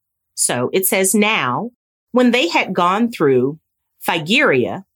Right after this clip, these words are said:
and the region of Galatia, they were forbidden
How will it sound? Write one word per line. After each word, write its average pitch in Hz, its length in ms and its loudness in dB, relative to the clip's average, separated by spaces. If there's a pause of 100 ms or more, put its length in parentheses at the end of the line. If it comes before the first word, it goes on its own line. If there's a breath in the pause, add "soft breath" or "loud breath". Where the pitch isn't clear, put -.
and 190 160 0
the 175 100 0
region 190 540 0
of 156 200 -6
Galatia, 170 840 0 (220)
they 214 220 0
were 254 160 0
forbidden 160 840 -2